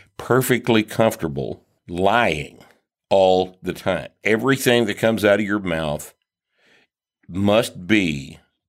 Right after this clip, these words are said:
capable of being a bald-faced,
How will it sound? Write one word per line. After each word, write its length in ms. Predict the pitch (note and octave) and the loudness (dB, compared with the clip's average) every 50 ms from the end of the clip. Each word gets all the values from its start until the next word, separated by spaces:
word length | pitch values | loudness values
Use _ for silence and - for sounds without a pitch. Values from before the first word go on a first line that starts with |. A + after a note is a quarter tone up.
| _ _ _ _ - | _ _ _ _ -8
capable 720 | - - D3 E3 F3 F3 - D#2+ - - - - - - | -2 0 2 2 2 0 -2 -10 -10 -12 -18 -18 -16 -12
of 180 | - F2+ D#2+ D#2 | -12 -10 -8 -4
being 500 | F2+ F#2 F2+ F2 E2+ E2+ E2+ F2 F2+ _ _ _ _ _ _ _ _ - | -2 0 0 0 0 -2 -4 -6 -10 _ _ _ _ _ _ _ _ -4
a 60 | F2+ | -4
bald-faced, 1040 | D2 C#2 - G2+ G2 G#2 A#2 C3 - - - E2+ E2 D#2+ D#2+ F2 - - - - | -4 -2 0 0 2 2 2 0 0 -2 -4 -2 -2 -2 -4 -4 -6 -10 -14 -14